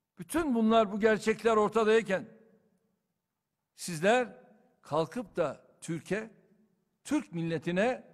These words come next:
soykırım yaftasını yapıştıramazsınız.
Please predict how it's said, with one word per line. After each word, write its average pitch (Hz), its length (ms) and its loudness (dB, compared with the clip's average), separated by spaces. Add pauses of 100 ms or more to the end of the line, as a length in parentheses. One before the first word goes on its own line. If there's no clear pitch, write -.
(360)
soykırım 196 1080 -2
yaftasını 175 880 0 (340)
yapıştıramazsınız. 151 1200 -2